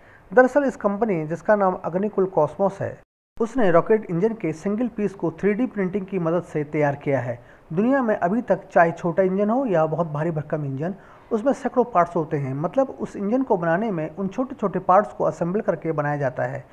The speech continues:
मगर भारत के द्वारा बनाए गए अग्निलेट इंजन में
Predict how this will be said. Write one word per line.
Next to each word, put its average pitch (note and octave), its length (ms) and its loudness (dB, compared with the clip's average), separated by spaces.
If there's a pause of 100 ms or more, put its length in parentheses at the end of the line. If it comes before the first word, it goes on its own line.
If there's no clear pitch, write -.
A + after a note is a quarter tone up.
(320)
मगर A#3+ 180 4
भारत G3+ 340 6
के B3 80 0
द्वारा E3 240 6
बनाए E3+ 320 2
गए D3+ 220 0 (100)
अग्निलेट F#3+ 400 -2
इंजन D#3 320 -2
में D3+ 260 -2